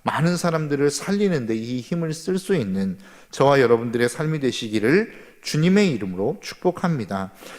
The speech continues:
근데 한 가지 참 재미있는 게 뭐냐면 이 요한이 지금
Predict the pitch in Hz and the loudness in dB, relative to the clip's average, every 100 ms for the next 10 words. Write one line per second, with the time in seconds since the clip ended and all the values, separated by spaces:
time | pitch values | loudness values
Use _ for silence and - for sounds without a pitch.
0 | - 151 147 185 190 175 202 180 - 151 | -2 0 2 2 2 0 0 0 2 2
1 | 170 160 170 139 101 107 131 180 127 95 | 0 0 0 0 0 0 0 -2 -2 -6
2 | - - - - 180 202 139 120 147 160 | -14 -20 -20 -4 0 2 4 6 6 4
3 | 165 - 117 135 | -2 -4 -6 -4